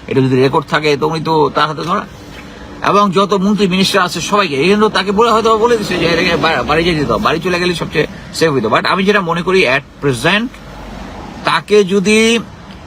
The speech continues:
at present তাকে যদি রাজসাক্ষী করা হয়, এই আওয়ামী লীগের যত আছে সবকিছু বেরিয়ে যাবে। আমার মনে হয় গোয়েন্দা সংস্থা should work on it। স্যার, একটা টক শোতে দেখলাম বাংলাদেশ নাকি কোনো নিজস্ব প্রতিরক্ষা নীতি নেই, এই জন্য কি ভারত আমাদের সর্বত্র এত না, না,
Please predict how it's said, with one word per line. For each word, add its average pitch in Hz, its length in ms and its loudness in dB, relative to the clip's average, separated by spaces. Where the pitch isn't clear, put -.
at 147 280 -4
present 180 340 0
তাকে 143 320 -2
যদি 170 220 0
রাজসাক্ষী 151 680 -2
করা 139 240 0
হয়, 110 280 -2
এই 208 200 4
আওয়ামী 180 280 2
লীগের 202 200 4
যত 170 220 0
আছে 180 220 2
সবকিছু 185 420 -2
বেরিয়ে 110 220 0
যাবে। 87 200 -6
আমার 160 200 0
মনে 165 160 0
হয় 160 120 0
গোয়েন্দা 135 400 0
সংস্থা 139 240 -6
should 127 320 -2
work 120 220 -2
on 90 100 -8
it। - 40 -12
স্যার, 135 200 0
একটা 131 200 -6
টক 143 180 -2
শোতে 151 220 -6
দেখলাম 139 340 0
বাংলাদেশ 131 400 0
নাকি 139 240 -4
কোনো 131 160 -2
নিজস্ব 131 360 0
প্রতিরক্ষা 135 380 -4
নীতি 131 180 0
নেই, 131 100 0
এই 123 100 2
জন্য 135 260 0
কি 147 220 0
ভারত 135 240 2
আমাদের 139 260 2
সর্বত্র 139 800 0
এত 131 240 -2
না, 123 340 0
না, 127 220 -2